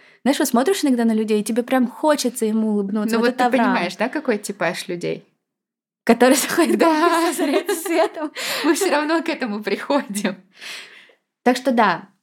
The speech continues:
Speaker 1: у Авраама в жизни были проблемы, но он умел находить приятное в мелочах, наслаждаться тем, что имеет.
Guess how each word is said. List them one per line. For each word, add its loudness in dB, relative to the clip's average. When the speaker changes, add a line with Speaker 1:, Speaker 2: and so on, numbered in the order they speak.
Speaker 1:
у 0
Авраама 4
в -2
жизни -2
были 0
проблемы, 0
но 4
он -2
умел 2
находить -2
приятное 0
в -4
мелочах, 0
наслаждаться 0
тем, 0
что -4
имеет. 0